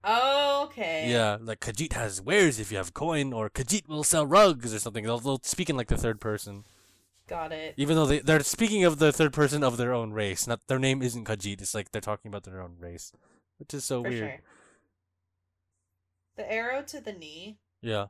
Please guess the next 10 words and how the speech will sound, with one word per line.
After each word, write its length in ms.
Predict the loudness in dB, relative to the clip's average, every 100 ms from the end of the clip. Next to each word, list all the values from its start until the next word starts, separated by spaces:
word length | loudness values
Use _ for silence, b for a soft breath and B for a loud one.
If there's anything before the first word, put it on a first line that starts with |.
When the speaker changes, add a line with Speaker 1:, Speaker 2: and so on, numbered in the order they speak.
| _ -12
Speaker 1:
That's, 400 | -10 -10 -16 -18 -12
that's 240 | -12 -10
Skyrim? 540 | -8 -6 -4 -6 -6 -10 _
Speaker 2:
Yeah, 220 | -2 2 2
that's 120 | 0
from 100 | -10
Skyrim. 520 | -6 -4 -4 -6 -10 -18 _ _ _ _ _ _ _ -14
Speaker 1:
Oh, 220 | -10 -6
I'm 140 | -8 -6
so 160 | -2